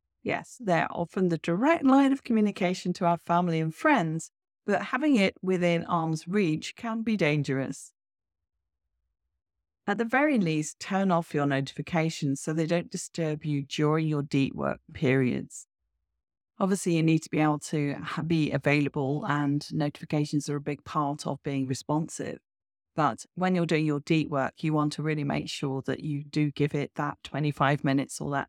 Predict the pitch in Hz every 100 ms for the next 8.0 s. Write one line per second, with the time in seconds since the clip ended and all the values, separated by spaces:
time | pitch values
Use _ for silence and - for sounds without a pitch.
0 | - 151 139 139 131 - 147 151 147 147
1 | 143 - 156 151 - 143 - 151 156 _
2 | _ _ _ _ _ _ _ _ 202 220
3 | 220 165 160 165 170 196 170 156 - 170
4 | 156 - 160 151 143 143 139 - 151 151
5 | 147 139 143 - 151 - 151 147 - 147
6 | - 147 151 147 131 139 139 - 135 -
7 | 156 156 147 - - 214 175 139 - -